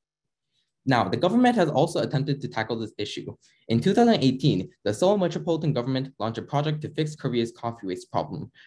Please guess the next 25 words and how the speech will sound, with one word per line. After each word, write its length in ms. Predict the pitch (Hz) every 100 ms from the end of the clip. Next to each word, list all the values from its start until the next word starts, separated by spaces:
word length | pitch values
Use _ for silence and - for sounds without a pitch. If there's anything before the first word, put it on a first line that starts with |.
| -
For 80 | -
three 160 | 160 233
years, 400 | 151 120 98 - _
they 80 | 110
collected 460 | - 147 - 202 -
and 120 | 127
attempted 380 | 123 151 160 165
to 80 |
recycle 440 | 127 127 151 143 -
coffee 440 | 143 151 85 - -
by 60 | 101
building 340 | - 165 170
mushroom 340 | 127 147 156 151
farms 280 | 160 160 - -
and 120 | 107
donating 500 | 117 147 165 165 170
it 240 | 151 180 - 117
as 140 | 113
coffee, 440 | - 160 160 156 131
uh, 140 | 101 - -
as 180 | 117 -
feedstuff 440 | 180 - 101 104 - _
to 60 | 101
local 300 | 113 113 110
farms. 340 | 117 80